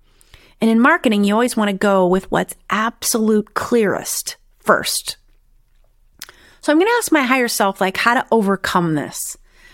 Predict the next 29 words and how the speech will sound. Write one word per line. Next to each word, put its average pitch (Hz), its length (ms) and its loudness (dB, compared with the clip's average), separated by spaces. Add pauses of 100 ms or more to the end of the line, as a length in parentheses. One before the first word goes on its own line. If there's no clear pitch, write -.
(160)
I 254 60 2
wanna 359 240 4
offer 330 240 2
a 311 80 2
challenge, 214 800 0 (160)
but 196 320 0 (400)
I 196 720 0 (440)
don't 294 400 0 (260)
want 233 480 0 (140)
people 220 360 -2
to 196 80 -2
feel 196 300 -2
pressure 233 440 0
by 170 260 2
it. 175 60 2
I 180 60 2
want 226 200 0
them 214 140 2
to 190 60 2
feel 214 240 2
excited 254 680 2
about 170 320 0
it. 165 100 -2
I - 80 2
want 262 240 2
them 214 160 2
to 190 80 2
be 202 160 -2
like, 170 260 -4